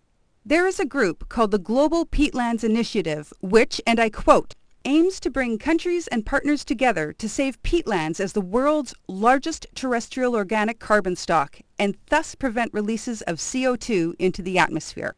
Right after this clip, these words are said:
That's a pretty admirable initiative to anyone concerned about global warming.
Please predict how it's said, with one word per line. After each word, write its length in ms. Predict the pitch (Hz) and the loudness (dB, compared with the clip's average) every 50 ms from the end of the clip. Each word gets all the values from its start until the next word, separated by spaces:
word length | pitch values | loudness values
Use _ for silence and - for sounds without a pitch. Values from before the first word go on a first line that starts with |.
| _ _ _ _ _ _ _ _ | _ _ _ _ _ _ _ _
That's 160 | - 330 370 - | 4 4 6 6
a 60 | 359 | 0
pretty 280 | - 330 359 381 359 | 0 2 4 4 6
admirable 480 | 294 254 262 269 277 277 277 269 262 247 | 6 4 4 4 4 4 4 4 4 4
initiative 640 | 208 190 185 202 226 - - 285 339 359 381 - - | 2 2 2 0 0 0 0 0 0 0 -2 -2 -4
to 180 | - - - | -4 -4 -2
anyone 380 | - 214 240 262 262 254 247 226 | 0 2 2 2 2 0 0 -2
concerned 420 | - 240 226 202 - 214 208 196 | -2 -2 -2 -2 -2 -2 0 0
about 220 | 185 175 190 170 - | 0 0 0 -2 0
global 320 | - 180 165 151 151 160 | 0 -2 -2 0 0 -4
warming. 460 | 143 143 151 147 - - - - 156 | -2 -2 -4 -4 -4 -8 -12 -14 -20